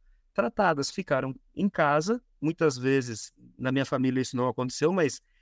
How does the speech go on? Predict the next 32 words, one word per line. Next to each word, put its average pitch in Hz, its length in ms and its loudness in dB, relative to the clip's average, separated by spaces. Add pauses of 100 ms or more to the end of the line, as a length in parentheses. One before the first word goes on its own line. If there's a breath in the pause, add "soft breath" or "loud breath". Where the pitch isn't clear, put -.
(240)
conheço 143 380 2
pessoas 135 400 -4
que 139 120 -4
escondiam 170 840 0
essa, 131 360 0
esses - 300 -6
membros 139 400 2
da 120 100 0
família. 113 640 -4 (840)
E 240 120 4
aí, 208 160 4
o 226 80 2
que 240 140 -2
que 247 80 0
acontece 160 800 2
da 139 180 4
década 131 440 0
de 123 120 -4
noventa, 123 520 0
especialmente 131 720 -2
dois 139 340 4
mil 135 320 0
pra 123 240 -4
cá? 95 260 -6 (600)
A 120 80 -2
gente 139 220 -2
começa 170 500 0
a 196 60 -2
ter 110 280 -2 (880)
uma 117 260 -2
luta, 196 600 0 (220)
né, 147 240 0